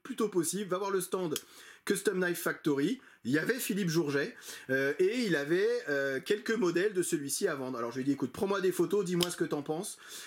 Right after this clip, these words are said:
Et, euh, il m'a envoyé des photos, il m'a dit, écoute, euh, une action mais magnifique, une qualité des finitions qui est juste sublime.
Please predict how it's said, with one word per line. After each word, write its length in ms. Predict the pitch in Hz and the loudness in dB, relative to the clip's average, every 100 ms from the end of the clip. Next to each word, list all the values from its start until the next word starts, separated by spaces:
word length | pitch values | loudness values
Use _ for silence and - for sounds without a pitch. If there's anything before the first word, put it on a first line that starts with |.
| - | -2
Et, 240 | 156 160 160 | 2 2 2
euh, 380 | 151 139 135 135 | 0 -2 0 0
il 60 | 139 | 0
m'a 80 | 139 | 0
envoyé 280 | 143 190 | 0 0
des 120 | 226 208 | 0 0
photos, 500 | 190 175 175 180 208 - | 0 2 2 2 -2 -4
il 120 | 156 | -2
m'a 140 | 147 | 0
dit, 200 | 147 170 | 0 0
écoute, 360 | 156 147 143 - | 0 -2 -6 -2
euh, 220 | 127 123 127 | 0 2 2
une 160 | 156 | 0
action 420 | 156 151 - 165 160 | 0 0 0 2 4
mais 160 | 151 123 | 4 2
magnifique, 720 | 123 147 147 147 - 170 180 - - - | 2 0 0 0 0 0 0 -8 -18 -2
une 220 | 139 143 | 2 4
qualité 400 | 143 180 180 185 | 4 2 2 2
des 120 | 175 170 | 2 2
finitions 500 | 180 170 - 180 175 | 4 4 2 2 2
qui 100 | 147 | 0
est 40 | |
juste 320 | 139 190 185 | 0 -2 0
sublime. 500 | 175 - 151 160 196 | 2 2 2 2 2